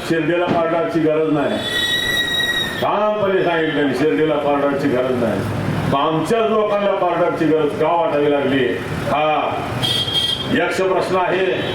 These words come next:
म्हणून आजच्या दिवसाच्या निमित्तानं मी सर्वांना विनंती करतो, मगाशी सांगितल्याप्रमाणे रिक्षा आपल्या उपयोगाची आहे. प्रसंगाला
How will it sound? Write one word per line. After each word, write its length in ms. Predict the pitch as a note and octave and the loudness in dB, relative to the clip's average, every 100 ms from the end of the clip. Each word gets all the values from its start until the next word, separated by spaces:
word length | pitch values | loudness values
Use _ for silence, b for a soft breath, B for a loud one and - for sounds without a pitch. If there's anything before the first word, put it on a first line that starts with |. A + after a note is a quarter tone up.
| - - - - - - - - - | -4 -2 -2 -2 -2 -2 -2 -2 0
म्हणून 280 | E3+ C4 | 2 2
आजच्या 300 | F3+ - F#3 | 0 0 0
दिवसाच्या 440 | F#3 F3 D#3 E3 F3+ | 2 2 2 2 2
निमित्तानं 680 | E3+ F3 D#3 F3 F3+ D#3+ - - C#3 D3 | 2 0 0 0 0 0 -2 -4 -2 -2
मी 60 | |
सर्वांना 480 | C#3+ D3+ D#3 F3 F#3+ | 0 2 2 2 2
विनंती 480 | F3+ E3+ F#3+ G3 F#3+ | 2 0 0 2 2
करतो, 640 | F#3 F#3 F#3+ F3 D#3 - - - - - - - | 2 2 2 2 2 0 -4 -4 -4 -4 -2 0
मगाशी 400 | D3+ D#3+ F3+ F#3 | 2 2 0 0
सांगितल्याप्रमाणे 960 | - E3 E3+ F3+ F3+ E3+ E3+ E3+ E3+ D#3+ | 0 0 0 2 2 2 2 2 2 0
रिक्षा 220 | - F3+ | 0 0
आपल्या 380 | F3+ E3 E3+ E3+ | 2 2 0 0
उपयोगाची 540 | D#3 D#3+ E3 D#3 F3+ | 2 2 2 0 0
आहे. 460 | - F#3 G3 F3 - - - - - - - - - - | 2 0 0 0 -2 -4 -6 -4 -4 -2 -2 -2 -2 0
प्रसंगाला 800 | D3 D3 F#3 F#3+ F#3+ G3+ G3 - | 0 2 2 2 2 2 0 0